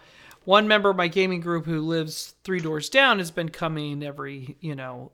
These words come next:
you know, month for several months. So there's been two of us for a while. But I've been really trying to, you know, do the best I can to encourage as many in-person players as I can. And we would have had five of our six, including me, people there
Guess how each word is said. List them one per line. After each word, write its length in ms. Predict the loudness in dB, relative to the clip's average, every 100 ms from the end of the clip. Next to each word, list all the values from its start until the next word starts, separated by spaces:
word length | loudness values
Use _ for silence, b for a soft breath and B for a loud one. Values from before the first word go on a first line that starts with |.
| _
you 100 | -12
know, 220 | -12 -12 -10
month 400 | -8 -8 -10 -18
for 420 | -16 -14 -12 -12
several 360 | -8 -8 -8 -10
months. 380 | -8 -10 -12
So 120 | -10 -8
there's 200 | -8 -8
been 160 | -12
two 200 | -10 -6
of 100 | -6 -6
us 120 | -12
for 160 | -14
a 80 | -14
while. 460 | -6 -4 -6 -8 -16 b b b b b
But 120 | -4 -2
I've 100 | 0
been 160 | 2
really 280 | 4 6 6
trying 300 | 4 0 2
to, 280 | 2 0 -2
you 140 | -6 -4
know, 160 | -4
do 160 | -2 -2
the 80 | 2
best 240 | 2 2
I 80 | -6
can 280 | -4 -2 -2
to 220 | -6 -8
encourage 560 | -10 -8 -6 -4 -4 -6
as 140 | -10
many 520 | -10 -10 -10 -12 -14 _ _
in-person 540 | -8 -4 -4 -4 -10
players 340 | -6 -6 -6 -8
as 100 | -12
I 100 | -14
can. 340 | -10 -8 -8
And 100 | -6
we 120 | -6 -4
would 180 | -4 -4
have 140 | -6
had 480 | -2 -2 0 -2 -6 B B B B
five 580 | -20 4 8 8 8 4
of 140 | -2
our 140 | -4
six, 580 | -6 -6 -8 -8 -12 -12
including 600 | -12 -12 -4 -4 -4 -6
me, 180 | -6 -8
people 400 | -10 -12 -10 -8
there 480 | -8 -8 -8 -10 -14